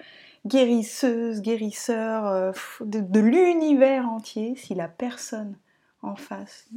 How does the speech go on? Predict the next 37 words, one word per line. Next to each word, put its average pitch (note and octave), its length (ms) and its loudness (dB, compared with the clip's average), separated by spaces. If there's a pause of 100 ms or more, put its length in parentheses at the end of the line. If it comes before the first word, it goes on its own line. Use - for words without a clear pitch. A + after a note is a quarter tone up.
(140)
ne F#3 160 -10
veut F3 200 -10
pas B3+ 200 -6
guérir A3 500 -6
ou F3+ 80 -12
n'est E3+ 160 -10
pas G3 160 -14
prête B3 360 -8
à A#3 220 -8
guérir G#3+ 640 -8
ou F3+ 220 -12 (480)
n'en F#3 160 -8
est F3 80 -6
pas A#3+ 160 -2
encore G#3 440 -4
là, F#3+ 200 -8 (560)
il A#3 180 2
ne G#3+ 100 2
se - 180 -6
passera F#3+ 600 -8
rien. F3 360 -10 (400)
Donc F#3+ 120 -4
je G#3+ 80 0
pense, C#4 560 2 (260)
en A3 140 2
tout A3 120 -4
cas B3 160 4
pour A3 200 0
moi, A3 240 2
ce - 80 -14
qui - 100 -6
est F#3 80 -6
très G#3+ 200 -4
important G#3 580 -6
dans G3+ 380 -4
ces F#3+ 220 -8
métiers A3 760 -4